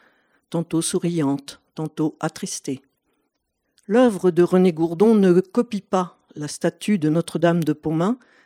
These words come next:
réalisée d'après le récit des voyants. Elle propose une lecture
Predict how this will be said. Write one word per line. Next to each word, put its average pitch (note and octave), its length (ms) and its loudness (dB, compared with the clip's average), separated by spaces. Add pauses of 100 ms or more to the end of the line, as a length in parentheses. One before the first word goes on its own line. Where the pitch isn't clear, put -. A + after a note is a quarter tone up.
réalisée F#3+ 640 0
d'après G#3 320 -2
le F#3+ 80 2
récit F3 340 -6
des D#3 120 -2
voyants. D3+ 440 -4 (840)
Elle D3+ 180 -2
propose F#3 480 0
une D#3+ 180 0
lecture G#3 640 -2